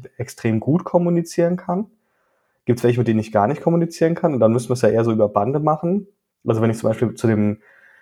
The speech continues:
zum Physio einen richtig guten Draht hab, dann könnte der für bestimmte Dinge auch ein Ansprechpartner sein.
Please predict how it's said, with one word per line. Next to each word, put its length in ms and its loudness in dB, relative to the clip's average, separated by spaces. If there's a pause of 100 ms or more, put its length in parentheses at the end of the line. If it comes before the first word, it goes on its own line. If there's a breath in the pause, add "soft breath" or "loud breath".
zum 180 -4
Physio 320 4
einen 180 2
richtig 320 -6
guten 200 -4
Draht 300 0
hab, 260 0 (240)
dann 640 -2
könnte 240 2
der 160 4
für 120 -2
bestimmte 360 0
Dinge 180 2
auch 100 0
ein 80 -2
Ansprechpartner 680 -2
sein. 320 -2